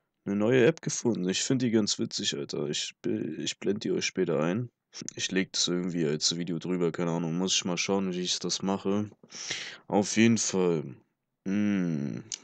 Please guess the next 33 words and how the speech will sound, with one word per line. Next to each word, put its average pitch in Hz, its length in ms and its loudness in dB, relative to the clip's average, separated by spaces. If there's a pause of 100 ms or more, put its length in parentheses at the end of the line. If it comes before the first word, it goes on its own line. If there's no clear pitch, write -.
schaut - 260 2
mal, 87 140 -2
meine 82 160 -2
Freunde. 92 480 0 (1000)
Ich - 120 -6
kann 104 140 2
hier 104 120 6
auf 92 80 2
Settings 87 600 2
gehen, - 220 -12
okay? 104 360 -4 (800)
Ich - 160 -4
hab 95 180 2
hier 85 480 0 (480)
den 82 360 -2
Namen. 87 460 -2 (220)
Ich - 140 -10
kann 87 180 -6
den 82 140 -2
Namen 85 320 -4
ändern. 104 580 -2 (680)
Ich - 160 -4
mach 101 180 2
mal 95 180 4
einfach, 87 640 -2
komm, 80 400 -6
wie, 85 360 -2
wie 85 60 -4
nennen 90 240 0
wir 92 80 2
unseren 95 480 -2
Burschen 101 440 -2
hier? 110 260 0